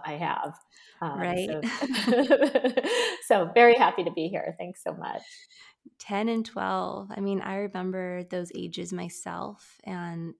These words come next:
Speaker 2: it's, there's so much going on. I have, I have an eleven-year-old daughter myself, and so just, you know, sending you all the, the preteen love <laughs> because it is,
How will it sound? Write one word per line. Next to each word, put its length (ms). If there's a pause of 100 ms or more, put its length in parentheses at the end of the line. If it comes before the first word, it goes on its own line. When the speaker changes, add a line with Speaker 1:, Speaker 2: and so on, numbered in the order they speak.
Speaker 2:
it's, 280 (100)
there's 220
so 160
much 260
going 240
on. 420
I 100
have, 440
I 60
have 140
an 80
eleven-year-old 840
daughter 320
myself, 600
and 220 (480)
so 480 (160)
just, 340
you 100
know, 220 (520)
sending 480
you 380
all 440
the, 220 (200)
the 100
preteen 880
love 540
<laughs> 0
because 440
it 140
is, 400